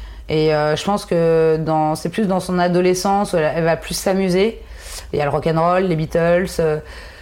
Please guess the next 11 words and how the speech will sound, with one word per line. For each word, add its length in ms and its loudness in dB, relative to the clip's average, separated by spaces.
euh, 580 -2
et, 300 0
euh, 560 -2
et 240 2
après 260 0
les 120 0
copains, 640 2
euh, 380 0
beaucoup 220 0
de 60 -2
copains. 340 0